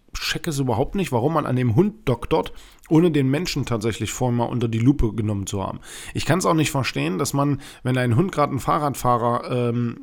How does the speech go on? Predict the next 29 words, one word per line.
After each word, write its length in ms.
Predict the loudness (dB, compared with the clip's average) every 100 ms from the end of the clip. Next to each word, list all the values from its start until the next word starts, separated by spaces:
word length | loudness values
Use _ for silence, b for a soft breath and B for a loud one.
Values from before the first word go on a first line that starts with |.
| -6
ähm, 440 | -2 -2 -2 -4 -6 -8 -6
ja, 300 | -4 -2 -2
umschmeißen 1000 | -6 -8 2 2 4 2 0 0 -2 0
will, 240 | 2 2 0
stoppen 440 | 0 0 0 2
will, 260 | 4 2 2
angreifen 680 | -2 0 0 -2 0 0
will, 200 | 2 2 -2 B B B B
wie 160 | 6 6
man 180 | 6
da 160 | 4 2
in 140 | 4
dem 160 | 2 2
Moment 340 | 2 0 -2
irgendwie 720 | 0 0 2 2 0 2 2
mit 420 | 2 2 0 0 -10 B B B 2
Rütteldose, 720 | 4 6 4 4 4 2 2
Wasserflasche, 760 | 0 0 0 -2 0 -2 0
Leinenruck, 720 | 0 0 -2 -2 2 2 2
Leckerlis 520 | 0 -2 0 0 0 0
oder 160 | -2
so 100 | -2
arbeiten 480 | -2 0 0 -2 -4
kann. 200 | -2 -2
Ich 100 | 0
muss 140 | 0
da 80 | 0
erstmal 280 | -4 -2 -2
rauskriegen, 540 | -4 -4 -2 0 0